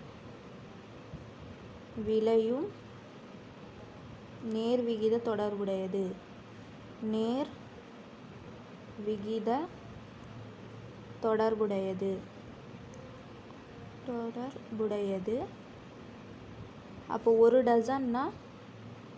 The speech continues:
பன்னிரெண்டை குறிக்கும். அப்போ therefore பன்னிரெண்டு சோப்புகளின் விலை is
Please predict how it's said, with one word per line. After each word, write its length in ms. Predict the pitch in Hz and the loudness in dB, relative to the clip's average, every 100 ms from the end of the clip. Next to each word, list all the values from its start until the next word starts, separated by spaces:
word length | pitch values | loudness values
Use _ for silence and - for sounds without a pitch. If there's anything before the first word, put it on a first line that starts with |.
| - - - - - - 254 | -14 -14 -14 -14 -12 -4 2
பன்னிரெண்டை 680 | 226 233 247 240 226 220 240 240 | 4 6 6 6 6 4 4 2
குறிக்கும். 560 | 208 196 202 208 247 427 - - - - - - | 2 2 2 2 2 2 -6 -14 -14 -14 -10 -2
அப்போ 240 | 226 220 214 269 349 - - - - - - - - - - - - | 0 2 4 4 0 -8 -14 -14 -14 -14 -14 -14 -14 -14 -14 -12 0
therefore 480 | 226 220 - 233 277 - - 240 | 4 4 4 4 4 2 -2 0
பன்னிரெண்டு 640 | 214 240 262 247 247 302 440 - - - - - - - - - - - - - - - - - - - - - - - - | 4 4 6 6 4 4 2 -6 -14 -14 -16 -14 -14 -14 -14 -14 -14 -12 -12 -12 -12 -14 -14 -14 -12 -12 -12 -12 -14 -14 2
சோப்புகளின் 880 | 240 240 240 254 240 226 226 294 381 - - - - - - - - - - - - - - - - - - - - - - - - - - - - - - - 220 | 8 8 8 6 8 8 6 4 -2 -10 -14 -14 -14 -16 -14 -14 -14 -14 -14 -14 -14 -14 -14 -14 -14 -14 -14 -14 -12 -12 -14 -12 -14 -14 -14 -14 -14 -14 -14 -2 6
விலை 340 | 226 220 226 294 370 - - - - - - - - - - - - - - 233 | 8 10 8 6 2 -8 -14 -14 -14 -14 -14 -14 -14 -14 -14 -14 -14 -14 -4 0
is 100 | 214 | 2